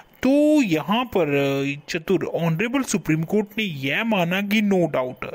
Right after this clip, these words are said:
right to reputation जो है एक फंडामेंटल राइट है जिसे कि किरण बेदी से लेकर सुब्रमण्यम स्वामी के केस में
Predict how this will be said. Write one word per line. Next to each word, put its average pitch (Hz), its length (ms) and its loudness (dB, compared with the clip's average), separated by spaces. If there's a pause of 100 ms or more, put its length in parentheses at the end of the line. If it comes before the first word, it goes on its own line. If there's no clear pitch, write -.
(200)
right 135 320 -6
to 247 140 2
reputation 202 640 -2
जो 196 200 2
है 160 180 0
एक 208 120 -6
फंडामेंटल 165 720 -4
राइट 131 300 -4
है 196 100 -2
जिसे 185 300 -2
कि 190 200 -2
किरण 170 300 -6
बेदी 147 320 -2
से 170 160 -2
लेकर 147 260 -6
सुब्रमण्यम 147 680 -4
स्वामी 135 360 -4
के 175 180 -6
केस 143 400 -2
में 180 160 -2